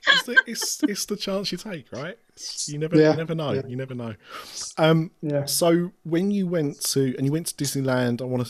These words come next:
Speaker 1: it was January, wasn't it?
Speaker 2: Yes, yeah, end
Speaker 1: Yeah.
Speaker 2: of January, yeah.
Speaker 1: So, um, I mean, obviously they, they've changed
Speaker 2: I should
Speaker 1: things
Speaker 2: also say,
Speaker 1: since.
Speaker 2: Nick, it was,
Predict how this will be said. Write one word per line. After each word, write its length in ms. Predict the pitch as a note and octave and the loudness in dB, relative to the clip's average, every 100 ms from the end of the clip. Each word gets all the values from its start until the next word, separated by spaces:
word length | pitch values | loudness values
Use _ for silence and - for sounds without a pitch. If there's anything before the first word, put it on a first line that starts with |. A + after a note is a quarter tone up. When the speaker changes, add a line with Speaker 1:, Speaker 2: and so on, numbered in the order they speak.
| - | -4
Speaker 1:
it 80 | |
was 120 | B2 A2+ | -4 -4
January, 400 | C3+ B2+ F2+ E2+ | -2 -2 -2 -4
wasn't 320 | F#2 F#2 D2+ | -6 -8 -8
it? 100 | C#2 _ _ _ _ _ _ - - _ - | -12 _ _ _ _ _ _ -20 -20 _ 4
Speaker 2:
Yes, 520 | D#3+ D3 - - - | 8 8 4 -2 -2
yeah, 100 | C#3+ | 2
end 80 | C#3+ | 4
Speaker 1:
Yeah. 60 | |
Speaker 2:
of 60 | C#3+ | 2
January, 420 | C#3 C3+ C3+ B2+ | 2 0 0 0
yeah. 80 | B2+ - _ _ - - | -2 -6 _ _ -18 -4
Speaker 1:
So, 560 | - C3 A#2+ A#2+ A#2 - | 0 4 4 4 2 -2
um, 460 | A#2 A#2+ A2+ A2 A2 - | -6 -2 -2 -2 -6 -6
I 60 | A2+ | -2
mean, 120 | A#2+ | 0
obviously 380 | A#2 A2 A2+ G#2+ | 0 -4 -4 -4
they, 520 | - A2 A2 G#2 G#2 _ - - - - - - - _ | -2 -2 -2 -6 -10 _ -20 -20 -20 -20 -20 -20 -20 _
they've 140 | - - | -6 -2
changed 280 | - C3+ A#2+ | 0 4 4
Speaker 2:
I 40 | |
should 80 | - | 8
Speaker 1:
things 80 | G3+ | 8
Speaker 2:
also 160 | F#3+ | 8
say, 120 | C#3+ F3 | 4 2
Speaker 1:
since. 120 | E3 | 4
Speaker 2:
Nick, 180 | D#3+ - | 4 4
it 60 | G3 | 4
was, 160 | G3+ | 4